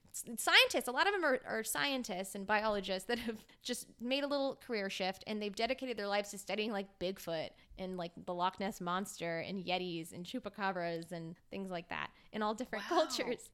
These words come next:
Speaker 1: They
Speaker 2: That's
Speaker 1: call
Speaker 2: awesome.
Speaker 1: them cryptids, which I thought was really cool.
Speaker 2: <laughs>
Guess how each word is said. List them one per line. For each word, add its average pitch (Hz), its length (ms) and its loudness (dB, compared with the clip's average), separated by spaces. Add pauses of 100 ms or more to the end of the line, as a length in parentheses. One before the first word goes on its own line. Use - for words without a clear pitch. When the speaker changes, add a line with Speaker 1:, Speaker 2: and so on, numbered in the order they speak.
(120)
Speaker 1:
They 240 100 4
Speaker 2:
That's 233 140 -6
Speaker 1:
call 254 140 8
Speaker 2:
awesome. 214 300 0
Speaker 1:
them - 80 -12
cryptids, 285 1000 -6
which 302 160 -10
I 302 80 -6
thought - 180 -6
was 285 160 -6
really 285 180 -4
cool. 285 460 -6
Speaker 2:
<laughs> 254 80 2